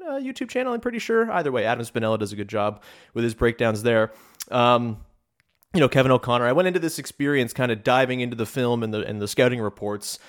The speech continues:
a little bit down on Keyonte George just from my own personal experience. And while I think there are some elements of his game that are interesting, that I'm not, like, totally sort of thrown off by and at least a little intrigued by,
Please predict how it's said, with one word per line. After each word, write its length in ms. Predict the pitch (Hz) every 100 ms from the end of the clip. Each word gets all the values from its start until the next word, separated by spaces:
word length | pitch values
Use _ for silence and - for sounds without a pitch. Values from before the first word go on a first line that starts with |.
| - -
a 100 | 120
little 280 | 139 180
bit 240 | 165 170 127
down 300 | 127 135 151
on 120 | 135
Keyonte 480 | 135 135 131 139 131
George 300 | 120 131 131
just 160 | 127
from 100 | -
my 100 | 113
own 160 | 110 117
personal 400 | 120 113 117 104
experience. 520 | 101 - 117 151 156
And 240 | - 139 131
while 320 | 160 165 175
I 120 | 156
think 340 | - 247 254 -
there 180 | 208 185
are 40 |
some 220 | - 170
elements 420 | 120 165 175 151
of 120 | 156 135
his 120 | 117
game 600 | 110 165 196 113 117 139 _ _ _ _ _ _ _ 165
that 140 | 147
are 160 | 135 143
interesting, 800 | 247 - 214 - 123 110 151 196
that 160 | 143 131
I'm 180 | 131 127
not, 260 | 165 151
like, 280 | 156 139 -
totally 640 | - 156 160 156 147 131 _
sort 220 | - 160 143
of 160 | 113
thrown 320 | - 165 147
off 280 | 135 262 -
by 200 | 117 120
and 100 | 151
at 40 | 131
least 360 | 156 170 -
a 60 | 160
little 240 | 156 151
intrigued 420 | 113 - 208 214
by, 380 | 110 101 101 104